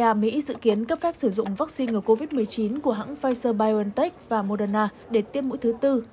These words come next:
hay còn gọi là mũi tăng cường thứ hai, cho những người trên năm mươi tuổi do quan ngại hiệu quả miễn dịch suy giảm trong nhóm đối tượng này. Bên cạnh đó, F D A cũng cho phép tiêm mũi thứ tư cho nhóm đối tượng trẻ hơn có hệ miễn dịch bị tổn thương,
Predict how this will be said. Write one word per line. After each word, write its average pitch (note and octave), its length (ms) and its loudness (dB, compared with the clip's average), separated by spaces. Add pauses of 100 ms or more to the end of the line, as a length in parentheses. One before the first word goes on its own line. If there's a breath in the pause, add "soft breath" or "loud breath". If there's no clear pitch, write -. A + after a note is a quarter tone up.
hay C4+ 140 -4
còn B3+ 160 -2
gọi G3+ 300 -2
là F#3+ 140 -4
mũi G3+ 220 -6
tăng B3+ 180 -4
cường G#3 260 0
thứ G3 80 -6
hai, A#3 320 2 (280 loud breath)
cho - 120 2
những C4 220 0
người A#3+ 260 2
trên A#3+ 260 -2
năm A#3 140 0
mươi G#3+ 100 2
tuổi G3 280 2 (240 loud breath)
do D4 120 0
quan C#4+ 220 0
ngại A#3 160 0
hiệu A3 160 0
quả G#3 140 2
miễn F#3 240 -8
dịch - 180 -4
suy A#3+ 200 -4
giảm G#3+ 260 0 (260)
trong G#3 200 -4
nhóm F#3 160 -4
đối F#3 100 -4
tượng G3 200 -6
này. F#3 220 -2 (640 loud breath)
Bên A#3 120 2
cạnh A3+ 140 -4
đó, F#3+ 180 4
F - 160 -2
D A#3 160 4
A A3 160 4
cũng A#3+ 220 -8
cho B3 140 -2
phép D4 240 -2 (160)
tiêm B3 160 2
mũi A#3 100 -2
thứ A#3 260 -2
tư C4+ 260 2
cho B3 120 -2
nhóm G#3+ 240 -4
đối G3+ 100 -2
tượng A3 220 -6
trẻ G3+ 260 -2
hơn B3 220 0 (220 loud breath)
có A3+ 80 2
hệ A#3+ 140 0
miễn A3 220 -4
dịch A#3 220 0
bị A3 120 0 (100)
tổn G#3+ 220 2
thương, B3+ 220 2